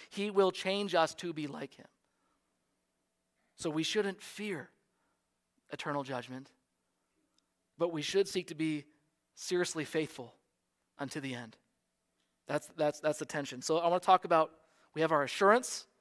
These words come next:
but I wanna talk about the importance of seeking faithfulness. Why should we seek to be faithful? It should be obvious, but I wanna point out a couple things.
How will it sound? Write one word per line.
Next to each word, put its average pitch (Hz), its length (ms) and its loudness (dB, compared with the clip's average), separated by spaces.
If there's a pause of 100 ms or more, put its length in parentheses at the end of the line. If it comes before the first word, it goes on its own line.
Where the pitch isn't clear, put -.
(580)
but 151 80 2
I - 20 4
wanna 160 160 2
talk 175 220 4
about 160 220 2
the 156 60 -4
importance 180 540 -6
of 175 100 -10
seeking 156 460 -4 (160)
faithfulness. 143 680 -4 (420)
Why 208 580 10 (400)
should - 200 -6
we 156 80 -2
seek 151 220 -4
to 143 60 -14
be 139 100 -8
faithful? 123 400 -12 (1160)
It 175 140 0
should 240 200 6
be 220 120 6
obvious, 151 380 6
but 160 120 -2
I - 20 6
wanna 156 120 0
point 175 140 0
out 165 100 6
a 151 60 -2
couple 165 220 -2
things. 131 340 -8